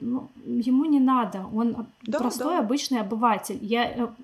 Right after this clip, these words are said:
Speaker 1: тем, что это не, в этом ничего плохого нет, я имею в виду, что это не преступление. А, много людей так живут на самом деле, и многие даже вот из нас так живут. <laughs> Мы о себе, естественно, думаем, что мы все великолепные ин-, интеллектуалы, <laughs> но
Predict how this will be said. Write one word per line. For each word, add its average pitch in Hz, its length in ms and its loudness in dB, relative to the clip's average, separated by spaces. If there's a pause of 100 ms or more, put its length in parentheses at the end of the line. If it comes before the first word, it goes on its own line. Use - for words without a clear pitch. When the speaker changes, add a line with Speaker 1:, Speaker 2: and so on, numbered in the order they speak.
Speaker 1:
тем, 262 140 2
что 254 120 -2
это 240 140 0
не, 240 80 0
в 226 80 -6
этом 247 160 0
ничего 240 180 -2
плохого 247 300 -4
нет, 311 280 2
я 240 60 -6
имею 233 160 0
в 254 40 2
виду, 247 120 0
что 262 140 -6
это 226 120 -8
не 226 80 -2
преступление. 226 880 -2
А, 214 160 0
много 247 360 4
людей 226 360 0
так 208 280 -6
живут 220 320 -6
на 196 80 -6
самом 208 280 -8
деле, 277 300 0
и 214 40 0
многие 214 480 -2
даже 208 360 -4
вот 202 200 -8
из 190 120 -4
нас 208 300 0
так 170 220 -10
живут. 190 440 -6 (400)
<laughs> 269 160 4
Мы 254 220 4
о 247 80 0
себе, 247 320 0
естественно, 226 400 -2
думаем, 220 280 0
что - 180 -8
мы 202 120 -4
все 208 360 -4 (300)
великолепные 220 760 0 (240)
ин-, 208 280 -10
интеллектуалы, 220 840 -2 (340)
<laughs> - 300 -10 (160)
но 294 140 2